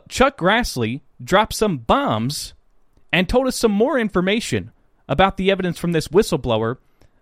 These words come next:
Uh, we, we now know, we now know there's a lot more than just this document. So this confidential human source claims, and this was documented in the ten twenty-three form, right? The ten twenty-three form is basically like a transcript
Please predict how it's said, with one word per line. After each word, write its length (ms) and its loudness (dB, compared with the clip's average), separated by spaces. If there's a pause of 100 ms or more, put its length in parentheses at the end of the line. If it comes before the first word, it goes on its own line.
(140)
Uh, 240 2
we, 160 0
we 200 0
now 180 2
know, 280 0 (120)
we 180 0
now 320 2
know 360 2
there's 240 2
a 60 2
lot 320 0
more 220 2
than 200 -4
just 260 -2
this 180 -2
document. 520 -4 (520)
So 380 2
this 240 2
confidential 560 0
human 260 0
source 460 0 (260)
claims, 560 -2 (560)
and 160 4
this 160 2
was 140 0
documented 640 0
in 200 2
the 80 -2
ten 240 0
twenty-three 420 -2
form, 360 -2
right? 220 2
The 80 0
ten 220 2
twenty-three 380 0
form 240 0
is 120 -2
basically 480 -2
like 160 -2
a 60 -2
transcript 720 -2